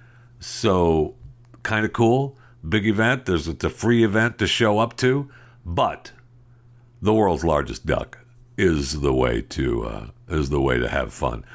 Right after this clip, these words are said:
The duck stands six stories tall, and she has a baby duck,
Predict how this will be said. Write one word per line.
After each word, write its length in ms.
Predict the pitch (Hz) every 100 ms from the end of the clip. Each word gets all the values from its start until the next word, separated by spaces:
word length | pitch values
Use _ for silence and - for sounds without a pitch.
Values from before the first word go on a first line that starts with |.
| - - -
The 220 | 80 87
duck 520 | 76 76 120 - -
stands 720 | - - 123 120 98 87 87 98 -
six 760 | - - 151 160 - - - - -
stories 720 | - - 147 139 135 127 107
tall, 640 | - 117 95 67 90 - - - - - -
and 180 | 98 90
she 80 | 107
has 180 | 123
a 60 | 127
baby 300 | 143 160 92
duck, 320 | 78 80 -